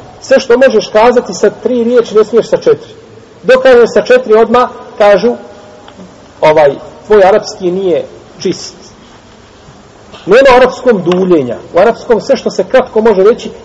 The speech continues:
ne smije. Zato pogledajte ajete i pogledajte hadise.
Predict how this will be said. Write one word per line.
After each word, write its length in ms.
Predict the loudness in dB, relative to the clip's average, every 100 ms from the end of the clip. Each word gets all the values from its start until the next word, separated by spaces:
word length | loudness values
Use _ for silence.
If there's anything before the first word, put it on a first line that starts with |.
| -4
ne 100 | -2
smije. 180 | 0
Zato 220 | 0 0 0
pogledajte 360 | 2 2 2
ajete 360 | 2 2 2 0
i 40 |
pogledajte 380 | 0 0 0 -2
hadise. 440 | -6 -6 -12 -14